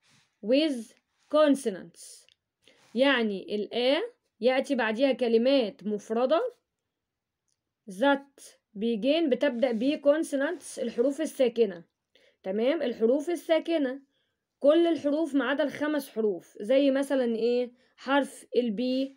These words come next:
C، G، F، G إلى آخر الحروف ما عدا اللي هي ال vowels. تمام؟ أنا عندي هنا آ camel جاية بعديها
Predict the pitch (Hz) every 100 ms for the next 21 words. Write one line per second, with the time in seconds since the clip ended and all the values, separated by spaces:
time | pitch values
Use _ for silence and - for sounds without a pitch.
0 | _ - 254 254 254 262 262 196 190 254
1 | 254 262 269 - 247 262 - _ - 190
2 | 240 262 277 277 _ _ _ _ _ _
3 | _ _ _ - 208 - 320 339 320 294
4 | 254 269 320 240 247 208 226 269 311 415
5 | - _ _ _ - 208 214 240 285 294
6 | 311 269 233 240 269 214 170 151 147 -
7 | _ _ _ _ _ 180 190 247 480 -
8 | - - _ _ - 277 302 277 320 285
9 | 302 294 - 247 277 330 381 _ _ -
10 | 311 294 214 226 _ _ 214 262 277 247
11 | 220 202 196 247 254 285 349